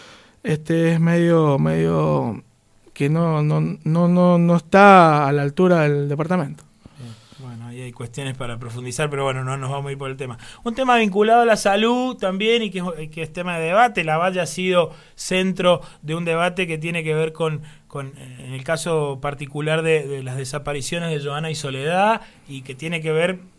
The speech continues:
Speaker 2: quizás por eso también, por la referencia de, por ejemplo, Silvia Minoli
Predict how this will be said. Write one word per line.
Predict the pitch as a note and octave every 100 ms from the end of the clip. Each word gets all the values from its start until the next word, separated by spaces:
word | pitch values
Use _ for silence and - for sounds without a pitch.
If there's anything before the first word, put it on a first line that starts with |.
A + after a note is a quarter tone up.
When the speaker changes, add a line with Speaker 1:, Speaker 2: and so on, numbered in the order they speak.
| _
Speaker 2:
quizás | - D3 F3+ F3 - - D#3
por | - C#3+
eso | E3+ D#3+
también, | D#3 D3+ A#3+ D4+ A3
por | E3+
la | D#3+
referencia | D#3 D#3+ E3+ F#3 F#3 E3
de, | D#3+ F3
por | D#3 D3
ejemplo, | C3 F3 E3+
Silvia | - D#3+ D#3+
Minoli | D3+ D#3 F#3 G3 F3+ D#3+